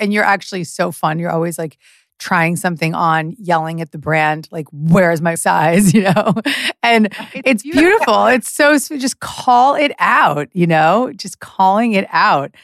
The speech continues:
Speaker 1: And Lindsay, my producer, put together some stats for me for this conversation. And one of the stats that she pulled was that body image issues begin as early as five.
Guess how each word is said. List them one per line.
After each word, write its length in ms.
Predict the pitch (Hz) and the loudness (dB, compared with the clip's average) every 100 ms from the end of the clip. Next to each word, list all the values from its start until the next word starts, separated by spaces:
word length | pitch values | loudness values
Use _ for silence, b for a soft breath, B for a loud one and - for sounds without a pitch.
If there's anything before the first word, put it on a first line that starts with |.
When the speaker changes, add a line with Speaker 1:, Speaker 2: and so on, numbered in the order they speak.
| b b b b | b b b b
Speaker 1:
And 300 | 220 208 202 233 | 0 2 2 2
Lindsay, 300 | 226 240 226 | 4 4 2
my 140 | 196 | 0
producer, 460 | 175 190 185 170 170 | -2 -4 -4 -6 -6
put 200 | 170 151 | -4 -4
together 400 | 175 175 175 180 | -2 0 0 -4
some 200 | - 156 | -8 -10
stats 500 | - 160 143 156 - | -4 0 0 -2 -6
for 140 | 196 | -4
me 180 | 190 196 | -2 -4
for 160 | - | -6
this 300 | 156 156 - - _ | -6 -6 -6 -14 _
conversation. 920 | 165 143 156 - 139 139 208 202 208 b b b b - | -6 -4 -6 -8 -8 -6 -2 0 -2 b b b b 0
And 220 | 175 165 | 2 0
one 420 | - 156 180 202 | -2 -4 0 2
of 220 | 269 226 | 0 -2
the 380 | 214 202 170 165 | 0 2 2 -2
stats 340 | - 190 170 156 | -4 -2 -2 -2
that 140 | 175 | -10
she 180 | - 160 | -8 -10
pulled 300 | 131 170 143 | -4 -4 -4
was 200 | 160 151 b b b | -4 -6 b b b
that 220 | 175 165 | -4 -2
body 420 | 160 151 156 185 | -2 0 0 -4
image 340 | 208 202 208 170 | -2 -2 -2 -4
issues 400 | 202 196 214 180 | -8 -6 -6 -8
begin 380 | 160 165 180 175 | -6 -8 -6 -6
as 140 | 180 - | -8 -8
early 340 | 170 165 165 156 | -6 -4 -4 -6
as 180 | 143 - - | -10 -12 -2
five. 560 | 139 135 127 131 - | 0 0 -2 -8 -20